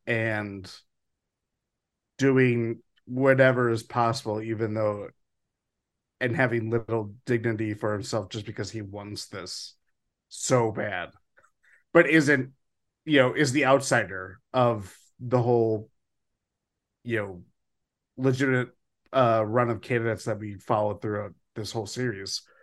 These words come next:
Um, I'm not counting Greg 'cause, you know, um, but yeah, it just, I don't know. I just felt like every, his, his little speech of, like, "I'm a grinder, I'm vigilant, I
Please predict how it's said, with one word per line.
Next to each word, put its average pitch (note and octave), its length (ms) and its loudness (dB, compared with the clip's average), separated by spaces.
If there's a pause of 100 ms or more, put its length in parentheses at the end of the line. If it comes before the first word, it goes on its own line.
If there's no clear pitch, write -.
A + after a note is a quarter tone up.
(460)
Um, A2+ 500 0 (340)
I'm A2 100 -2
not G#2 220 -6 (100)
counting F#2+ 280 -8
Greg F2+ 260 -12
'cause, - 440 -16 (960)
you F#2+ 140 -14
know, - 80 -16 (920)
um, D3+ 640 6 (220)
but D#3+ 180 6
yeah, D#3+ 220 8
it C#3+ 140 6
just, D#3 380 -4
I E3 140 6
don't F#3 80 10
know. F3 100 12
I D3+ 200 10
just D#3+ 160 -2
felt E3+ 180 8
like D3 180 8
every, D3+ 560 6
his, D3 460 2
his C3 420 0
little D3 220 4
speech C#3 400 0
of, C3+ 80 2
like, B2 260 4
"I'm B2+ 380 4 (640)
a C3+ 80 4
grinder, B2+ 800 4
I'm A#2+ 240 0
vigilant, A#2+ 600 0 (240)
I A2+ 540 0